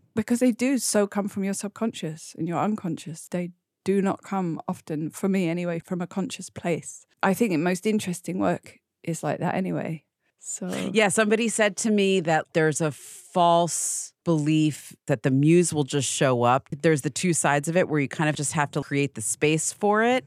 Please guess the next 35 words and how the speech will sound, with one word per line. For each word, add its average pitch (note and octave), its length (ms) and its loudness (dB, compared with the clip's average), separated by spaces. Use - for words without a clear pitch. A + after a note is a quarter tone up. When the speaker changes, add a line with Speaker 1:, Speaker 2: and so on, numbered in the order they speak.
Speaker 2:
and, D3 140 2
like, C3 140 2
show D3+ 280 2
up D3 140 2
to D#3 120 -2
work D3 400 0
and F3 140 4
get G3+ 200 2
used G3+ 460 2
to F3 640 6
working F3 380 2
through F3 200 4
a - 40 6
lot D#3+ 200 6
of D3+ 60 2
stuff E3 200 2
that E3 120 0
you're D3+ 140 2
not D#3+ 260 6
gonna C3 200 2
keep, B2 520 -2
and C#3 220 4
then C#3+ 560 4
the D#3+ 120 -2
downloads D3 580 2
will B2 160 -2
happen. A#2+ 400 0
Or G#3+ 240 4
sometimes G3+ 480 2
it F#3+ 100 0
does B3 240 6
just C#3+ 240 2
happen A#2 420 0
that A2+ 220 -2
way. G2+ 320 0